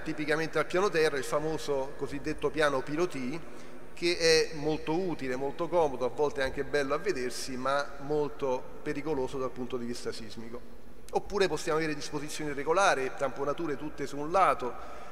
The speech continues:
o su due lati, perché creano delle forti eccentricità, massa rigidezza, e quindi danno luogo a effetti torsionali che possono essere molto deleteri per la costruzione.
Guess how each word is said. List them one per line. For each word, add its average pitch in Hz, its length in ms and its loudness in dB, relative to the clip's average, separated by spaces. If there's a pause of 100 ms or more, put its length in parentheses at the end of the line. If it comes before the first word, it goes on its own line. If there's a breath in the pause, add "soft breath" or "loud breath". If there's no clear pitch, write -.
(680 loud breath)
o 143 100 -2
su 151 220 -2
due 165 160 4
lati, 143 420 8
perché 135 420 -2
creano 160 380 2
delle 139 200 0
forti 143 600 0 (100)
eccentricità, 143 1200 0 (460)
massa 147 360 4
rigidezza, 135 680 0
e 151 120 -2
quindi 151 240 -2
danno 139 240 2
luogo 143 260 2
a 131 60 2
effetti 135 420 -2
torsionali 131 640 0
che 127 80 -2
possono 127 420 -4
essere 123 460 -4 (360 loud breath)
molto 160 340 2
deleteri 131 540 0
per 123 200 -4
la 117 100 -4
costruzione. 113 800 -8